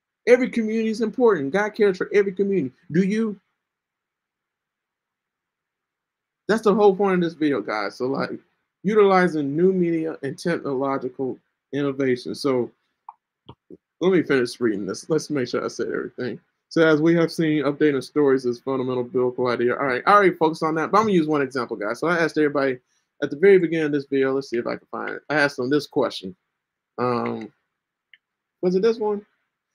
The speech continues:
Yeah, what new ways? I didn't ask it, but I should have asked it. So here goes the question. What new genres, new ways of speaking, storytelling, and sense making are arising to articulate new and life-giving ways of moving through God's world?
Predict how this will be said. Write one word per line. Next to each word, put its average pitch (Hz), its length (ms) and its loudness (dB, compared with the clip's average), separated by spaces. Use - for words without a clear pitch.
Yeah, 147 180 8
what 175 280 4
new 190 160 8
ways? 156 800 2
I - 40 -2
didn't 196 180 2
ask 156 220 -2
it, 143 220 0
but 127 100 -2
I 120 60 -2
should 113 180 -4
have 104 80 -2
asked 87 220 -8
it. 92 120 -8
So 123 200 -4
here 147 140 0
goes 123 160 -2
the - 40 -20
question. - 360 -8
What 175 280 0
new 160 240 0
genres, 131 600 -2
new 160 240 0
ways 151 380 2
of 127 120 -6
speaking, 123 480 -6
storytelling, 127 720 -4
and 107 80 -10
sense 123 260 -6
making 110 320 -8
are 127 240 2
arising 139 460 2
to 139 120 -4
articulate 127 720 -2
new 175 600 4
and 127 180 -2
life-giving 139 640 0
ways 123 400 -2
of 117 220 -4
moving 123 320 2
through 120 260 -2
God's 110 400 -2
world? 101 360 -4